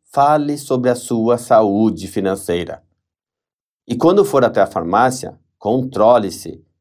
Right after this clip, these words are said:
É o mesmo caso de quem vai na panificadora comprar pão. Não compra somente o pão. Nas farmácias, tem de tudo um pouco.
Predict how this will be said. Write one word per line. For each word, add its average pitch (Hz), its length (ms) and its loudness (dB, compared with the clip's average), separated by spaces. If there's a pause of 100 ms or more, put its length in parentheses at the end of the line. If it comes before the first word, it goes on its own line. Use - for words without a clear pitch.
(280)
É 98 80 -4
o 104 80 -2
mesmo 156 420 0
caso 139 360 2
de 151 80 -4
quem 143 200 -4
vai 127 140 2
na 131 160 0
panificadora 131 720 -2
comprar 139 460 0
pão. 117 320 0 (500)
Não 160 160 -2
compra 180 500 0
somente 101 440 -2
o 87 40 -6
pão. - 300 -8 (640)
Nas 101 160 -2
farmácias, 110 720 0 (140)
tem 135 140 0
de 156 120 0
tudo 131 300 0
um 170 120 -4
pouco. 87 420 -6